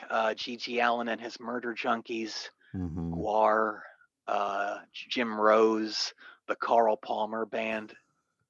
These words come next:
Speaker 2: Wait, the Carl, Carl Palmer, the drummer from Emerson, Lake and Palmer?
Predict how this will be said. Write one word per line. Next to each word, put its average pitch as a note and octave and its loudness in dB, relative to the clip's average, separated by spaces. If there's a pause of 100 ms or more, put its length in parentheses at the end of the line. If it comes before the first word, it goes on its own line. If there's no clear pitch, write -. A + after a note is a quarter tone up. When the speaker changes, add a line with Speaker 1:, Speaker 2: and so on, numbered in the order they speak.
(760)
Speaker 2:
Wait, F#2 8 (120)
the G#2+ 2
Carl, F3+ 10 (420)
Carl G#3+ 12
Palmer, F3 12
the G#2+ 8
drummer C#3+ 12
from B2+ 8
Emerson, C#3+ 8
Lake C#3 8
and B2 6
Palmer? D#3+ 8